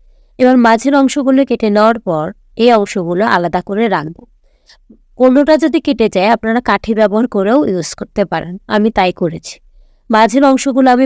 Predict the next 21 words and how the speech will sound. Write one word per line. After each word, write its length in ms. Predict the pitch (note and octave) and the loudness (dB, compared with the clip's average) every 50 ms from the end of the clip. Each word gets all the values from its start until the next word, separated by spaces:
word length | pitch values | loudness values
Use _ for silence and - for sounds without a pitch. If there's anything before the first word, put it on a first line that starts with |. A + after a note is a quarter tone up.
| A3+ - - | -2 -2 -4
ভালো 180 | F#3+ F3+ F#3+ G3+ | -2 -2 -2 0
করে 200 | - A#3+ A#3 A#3+ | 0 0 0 -2
পানি 260 | - A3+ G3+ F#3+ F#3+ G3 - | -2 -2 -2 -2 -2 -2 -2
দিয়ে 120 | A3+ A3+ G3 - | -2 -2 -2 -4
ধুয়ে 200 | F3 F3 F#3 F#3 | -6 -4 -4 -2
নিব 180 | F3+ F#3+ F#3 G3+ A3+ D4+ - | -2 -4 -4 -4 -6 -6 -6
এবং 160 | - A#3+ B3+ C#4 C4+ | -4 -2 -2 -2 -2
সাইডের 400 | - - A#3 G#3+ G#3+ G3 A#3+ B3 | -2 0 0 0 2 2 2 2
অংশগুলোও 580 | C4 B3+ B3+ - - C#4 A#3+ G#3 A3 A3+ C4 B3 | 2 2 0 -2 -2 -4 -2 0 2 2 2 2
পানি 260 | - C#4+ B3 G3+ F#3+ F#3 | 2 2 0 0 0 -4
দিয়ে 200 | D#3+ F3+ F3+ F3 | -4 -4 -4 -4
ধুয়ে 280 | D#3+ - - F#3 E3 D#3+ - | -6 -8 -8 -8 -6 -6 -6
নেব। 120 | - G#3+ G#3+ - _ _ _ _ _ _ _ _ | -8 -10 -12 -14 _ _ _ _ _ _ _ _
আমি 200 | - G3 G3 G3+ G#3+ F#3 A#3+ | -2 -2 0 0 0 2 2
দুইটাই 340 | A#3 A3+ A3+ - - A#3+ C4 | 0 0 0 0 0 0 0
ভালো 240 | B3 G3 G3 F3+ F#3+ - | 0 0 0 0 0 -2
করে 160 | - F#3+ G3 F3 E3 | -2 -4 -4 -4 -6
ধুয়ে 200 | - - F#3 F3 | -8 -8 -6 -6
নিয়েছি। 340 | F3 F3 F#3+ G3 - - - D#4+ | -4 -4 -6 -6 -8 -6 -6 -2
আপনারা 360 | D#4 C4 A3+ - A#3 A3+ A3+ A3 A3+ - | -2 -2 -4 -4 -2 0 0 0 0 -4
চাইলে 420 | _ - A3+ G#3+ G3+ G3+ G#3+ A#3 | _ -4 -2 -2 0 0 2 0